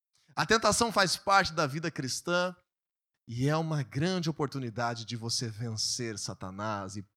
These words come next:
prevalecer na tua vida e te sentir mais vitorioso do que nunca.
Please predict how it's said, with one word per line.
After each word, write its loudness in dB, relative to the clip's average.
prevalecer -2
na -6
tua -4
vida -10
e -10
te -6
sentir -4
mais -2
vitorioso 0
do -4
que -8
nunca. -6